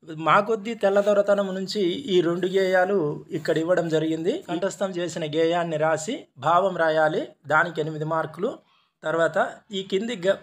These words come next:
పరిచిత గద్యాన్ని చదివి ఇచ్చిన ప్రశ్నలకు జవాబులు రాయండి. ఇక్కడ మనకు టెక్స్ట్ బుక్లలో ఉండేటువంటి పాఠాలు,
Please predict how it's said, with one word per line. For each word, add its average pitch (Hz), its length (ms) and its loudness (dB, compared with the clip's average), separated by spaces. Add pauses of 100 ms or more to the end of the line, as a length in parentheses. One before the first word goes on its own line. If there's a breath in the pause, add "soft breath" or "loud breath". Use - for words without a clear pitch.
(140)
పరిచిత 202 360 -4
గద్యాన్ని 196 540 2
చదివి 190 380 -2
ఇచ్చిన 208 340 -4
ప్రశ్నలకు 180 540 -2
జవాబులు 175 500 0
రాయండి. 143 540 2
ఇక్కడ - 1040 -12
మనకు 170 320 0
టెక్స్ట్ 175 300 -4
బుక్లలో 196 480 2
ఉండేటువంటి 175 840 -2 (500 soft breath)
పాఠాలు, 170 440 0